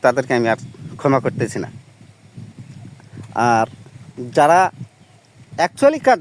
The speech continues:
জানে না, তারা ওস্তাদ সাজে বসে আছে। তো আমারই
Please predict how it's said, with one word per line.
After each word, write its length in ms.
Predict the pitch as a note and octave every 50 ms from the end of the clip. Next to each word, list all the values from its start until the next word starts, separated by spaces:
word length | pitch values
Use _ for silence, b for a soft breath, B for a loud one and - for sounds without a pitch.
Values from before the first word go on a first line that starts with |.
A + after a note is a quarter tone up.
| C#3
জানে 160 | E3 D3 B2 G2
না, 120 | F2 C#2 - - - - - - - - - - - - - - B B B B B B B _
তারা 160 | _ C#3+ D3 D#3+
ওস্তাদ 260 | D#3+ - - - D#3+ - -
সাজে 200 | - D#3 C#3+ C#3+
বসে 240 | C3 C3+ C3 - C#3+
আছে। 240 | B2 A#2 - B2+ C3+ - - - _ _ - - - - - - - - - - - - - - - - - - _ _ _ _ _ _ _ _
তো 80 | - C3 C3 F#2+ - - - - - - -
আমারই 360 | - D3 D#3+ F3 A3 A3+ C4